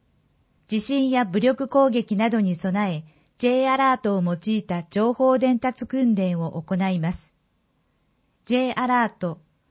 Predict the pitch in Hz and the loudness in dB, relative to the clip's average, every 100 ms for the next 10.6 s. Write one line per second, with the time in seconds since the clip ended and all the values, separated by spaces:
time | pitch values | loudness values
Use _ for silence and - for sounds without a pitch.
0 | _ _ _ - 240 254 262 269 247 262 | _ _ _ 0 0 2 2 2 2 0
1 | 254 220 190 208 214 185 160 - 185 160 | -2 -2 -2 -2 0 -2 -4 -6 -4 -4
2 | 170 170 _ _ _ 247 247 262 247 208 | -8 -10 _ _ _ 0 0 0 -2 -2
3 | 180 165 233 247 226 262 226 254 254 220 | -4 -2 0 0 0 -4 -2 -2 -2 -4
4 | 208 175 160 160 247 262 208 170 160 - | -4 -2 -4 -6 -4 -2 -2 -4 -6 -8
5 | 226 233 240 240 247 - 185 160 143 _ | -4 -2 -4 -6 -10 -8 -4 -4 -6 _
6 | _ _ _ _ _ _ _ _ _ _ | _ _ _ _ _ _ _ _ _ _
7 | _ _ - 247 233 185 165 147 _ _ | _ _ -4 -2 -2 -4 -4 -10 _ _
8 | _ _ _ _ - 208 247 269 262 254 | _ _ _ _ -8 -4 0 0 0 -2
9 | 262 226 196 165 175 233 240 226 233 - | 0 -2 -4 -4 -4 -2 -2 -4 -10 -6
10 | 240 247 240 226 151 | -4 -2 0 -2 -2